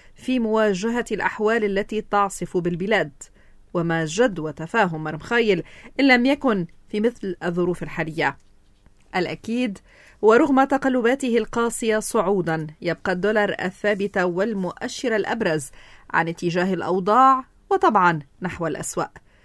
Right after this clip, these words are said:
وفي آخر أيام زيارته ليكون للموفد الفرنسي بيير دوكان الذي جاء مستطلعاً عن مصير الإصلاحات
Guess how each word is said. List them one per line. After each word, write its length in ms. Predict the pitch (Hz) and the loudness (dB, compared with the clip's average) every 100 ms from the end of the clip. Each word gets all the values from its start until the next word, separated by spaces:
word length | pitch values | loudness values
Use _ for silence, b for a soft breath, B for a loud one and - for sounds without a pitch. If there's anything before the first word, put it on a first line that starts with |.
| b b | b b
وفي 240 | 240 277 302 | -2 2 4
آخر 260 | 381 392 | 4 2
أيام 320 | 302 320 320 294 | 2 4 2 2
زيارته 520 | 269 262 285 285 269 | 2 2 2 2 0
ليكون 760 | 226 214 240 - 285 233 160 151 - | 2 0 0 0 0 2 0 -4 -6
للموفد 480 | 165 165 185 190 | -4 -4 -4 -4
الفرنسي 680 | 190 202 202 214 190 - 285 | -4 -4 -2 -2 -2 -4 -4
بيير 220 | - 151 | -2 -4
دوكان 480 | 160 202 285 254 247 B B B - | -4 -4 2 4 2 B B B -4
الذي 300 | 156 147 170 | -2 0 0
جاء 340 | 175 233 220 | 0 0 0
مستطلعاً 880 | 202 226 - - 277 - 233 226 240 | 0 -4 -4 -4 -4 -2 2 4 4
عن 160 | 220 220 | 0 -2
مصير 320 | 214 - 285 | -2 -2 0
الإصلاحات 880 | 165 220 - 262 - 320 330 339 | 0 -4 -2 -2 2 2 2 0